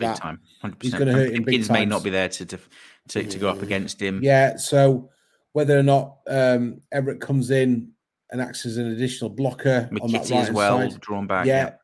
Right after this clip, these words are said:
Speaker 1: yeah. So we're gonna need the O-line to play lights out. It's as simple as that. Keep Nick Bosa away from the Q B.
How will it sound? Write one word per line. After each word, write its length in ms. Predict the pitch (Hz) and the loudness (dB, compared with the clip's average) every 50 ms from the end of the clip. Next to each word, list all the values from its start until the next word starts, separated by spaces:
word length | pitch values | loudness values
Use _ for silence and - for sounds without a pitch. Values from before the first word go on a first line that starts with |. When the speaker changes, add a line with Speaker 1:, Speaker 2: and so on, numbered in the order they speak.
| _ _ _ | _ _ _
Speaker 1:
yeah. 280 | 120 135 135 135 131 139 - _ _ _ _ _ _ | -4 -2 -2 -2 -4 -6 -12 _ _ _ _ _ _
So 380 | - - - 143 135 135 131 135 127 - | -16 -2 2 4 4 6 4 4 2 2
we're 140 | 139 143 139 | 0 2 2
gonna 160 | 147 147 143 | 4 4 2
need 200 | 143 147 147 139 | 2 2 0 2
the 120 | 127 139 139 | 4 6 6
O-line 480 | 139 143 139 131 127 123 123 117 113 | 6 6 6 4 4 2 0 -2 -2
to 100 | - - | -6 -10
play 500 | - - - 127 123 120 117 117 113 110 - _ _ _ _ - | -14 -8 -4 -2 0 0 0 0 -2 -4 -8 _ _ _ _ -4
lights 520 | 110 117 123 127 131 131 127 98 139 - | 0 0 2 2 2 0 -2 -4 -4 -4
out. 220 | - 123 120 117 101 | -2 -2 -2 -2 -4
It's 160 | - - - | -6 -10 -12
as 100 | 113 - | -14 -8
simple 280 | - 135 123 - - | -6 -6 -6 -6 -8
as 100 | 113 104 | -10 -6
that. 240 | 117 123 117 117 - - _ _ _ _ _ _ | -4 -4 -4 -4 -6 -10 _ _ _ _ _ _
Keep 280 | _ - - 151 147 - | _ -6 -6 -6 -4 -6
Nick 260 | 143 151 143 - 127 | -8 -8 -8 -10 -4
Bosa 540 | 117 139 135 131 - - - 127 127 127 - - | -2 -2 0 0 -2 -6 -6 -6 -6 -6 -8 -8
away 340 | 123 117 110 127 123 120 117 | -8 -6 -4 -4 -4 -4 -6
from 180 | - - 117 | -8 -12 -14
the 60 | 113 | -14
Q 300 | - _ _ 127 117 113 | -14 _ _ -10 -10 -10
B. 340 | 104 117 120 113 107 98 - | -8 -6 -6 -6 -6 -10 -14